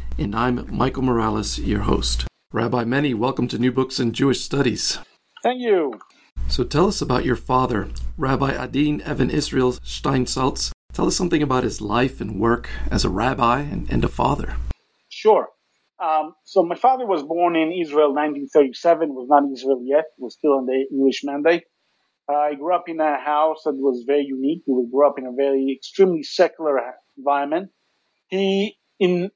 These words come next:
Speaker 2: all accounts, was, uh, a brilliant student. I, I will say even a genius. As my grandfather used to say,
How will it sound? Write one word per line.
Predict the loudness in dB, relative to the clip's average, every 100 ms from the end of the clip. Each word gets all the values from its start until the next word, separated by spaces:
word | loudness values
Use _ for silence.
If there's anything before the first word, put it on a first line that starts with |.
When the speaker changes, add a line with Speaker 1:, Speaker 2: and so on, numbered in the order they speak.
| -4
Speaker 2:
all | 0 0
accounts, | -2 -4 -2 0 0 -6 -14 -20
was, | -12 -2 0 0 -2 -2
uh, | 0 2 0 0 0 2 2 0 -2
a | 0 2 0 -2
brilliant | 0 2 2 -2 -6 -14 -20 _ _ _
student. | -18 -10 -2 2 0 0 -10 -20 -6
I, | -2 0 -2 -8 _ _ _ _ _ _ _ -4
I | -2
will | -2 -4
say | -2 0
even | 0 -4
a | -2
genius. | 2 2 2 0 -4 -14 -18 _ _ _ _ -4
As | -2
my | -2
grandfather | 0 0 0 -2 0 -2
used | -2 0 -2 -4
to |
say, | -8 0 2 2 0 -4 -6